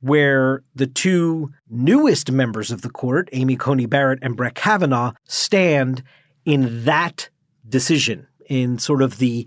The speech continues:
do you do a narrow approach here and just focus on the Mississippi law in fifteen weeks,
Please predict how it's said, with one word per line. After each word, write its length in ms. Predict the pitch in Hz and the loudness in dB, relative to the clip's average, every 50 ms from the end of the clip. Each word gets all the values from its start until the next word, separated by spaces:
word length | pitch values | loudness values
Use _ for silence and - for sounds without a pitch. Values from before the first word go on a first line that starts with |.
| - _ _ | -12 _ _
do 80 | - 131 | -4 -2
you 200 | 127 123 127 123 | 0 0 0 0
do 260 | 113 143 156 151 156 | 2 2 4 4 2
a 140 | 113 127 123 | 2 0 -2
narrow 960 | 120 120 120 120 123 131 139 143 160 185 185 202 220 220 220 240 254 269 240 - _ _ _ | -2 -2 -4 -2 -2 0 0 2 2 2 4 4 4 4 4 2 2 -2 -4 -8 _ _ _
approach 460 | 214 202 - - 233 240 226 - - | -6 -4 0 0 0 0 0 -4 -4
here 300 | - 247 240 233 233 - | -2 0 0 0 -2 -2
and 160 | - 135 131 127 | -2 -4 -4 0
just 300 | - 151 165 151 - - | 0 0 0 0 0 0
focus 260 | 214 190 202 - 208 | 0 0 0 -2 -2
on 80 | 202 185 | 0 0
the 60 | 180 | 0
Mississippi 500 | 180 180 180 - 185 - 196 156 190 175 | 0 0 0 -2 -6 -6 -6 -2 -2 0
law 160 | 165 165 165 | 0 2 0
in 80 | 165 151 | 0 0
fifteen 380 | 147 165 147 - - 160 151 | -2 -4 -4 -2 -4 -2 -2
weeks, 260 | 151 160 170 165 - | -2 -2 -4 -6 -10